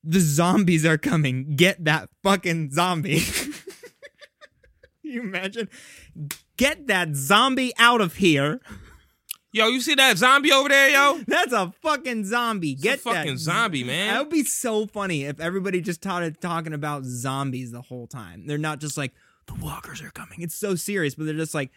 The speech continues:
Speaker 1: "Man, there's a fucking zombie over there, man."
Speaker 2: What would you do in a zombie apocalypse? What would you do?
Speaker 1: Um, I would figure out what,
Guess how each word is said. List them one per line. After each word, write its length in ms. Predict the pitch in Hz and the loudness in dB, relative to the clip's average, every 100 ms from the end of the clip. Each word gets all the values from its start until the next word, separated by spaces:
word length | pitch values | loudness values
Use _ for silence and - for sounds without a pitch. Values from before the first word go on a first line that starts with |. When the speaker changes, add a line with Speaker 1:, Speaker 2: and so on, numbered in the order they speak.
| _ _ | _ _
Speaker 1:
"Man, 380 | - 349 339 330 | -14 -6 -2 -2
there's 200 | 349 370 | -2 -4
a 120 | 277 | -4
fucking 520 | 208 220 233 240 240 247 | -6 -6 -6 -6 -8 -6
zombie 600 | 311 359 370 339 285 233 | -2 2 2 0 -2 -2
over 460 | 214 208 185 175 | 0 0 -2 -2
there, 320 | 175 254 262 226 | -2 0 0 -2
man." 460 | 214 226 247 262 - _ | -2 -2 -4 -8 -14 _
Speaker 2:
What 120 | - 175 | -14 -12
would 140 | 196 | -10
you 80 | 208 | -10
do 160 | 156 | -10
in 60 | 104 | -8
a 100 | 95 | -10
zombie 300 | 101 95 95 | -10 -10 -8
apocalypse? 600 | 90 95 90 92 82 - | -10 -10 -12 -12 -14 -16
What 160 | 113 110 | -18 -16
would 20 | |
you 100 | 107 95 98 - - | -16 -18 -20 -20 -12
do? 60 | |
Speaker 1:
Um, 760 | 139 147 147 147 143 143 139 139 - 135 | -8 -6 -6 -6 -6 -8 -10 -12 -12 -8
I 840 | 139 143 139 143 143 143 143 139 | -6 -4 -4 -4 -6 -6 -6 -8
would 720 | 120 123 135 135 131 131 123 | -10 -12 -10 -8 -8 -8 -10
figure 560 | 123 - - 147 156 180 | -14 -16 -10 -8 -4 -2
out 160 | 180 | -2
what, 180 | 156 156 | -4 -10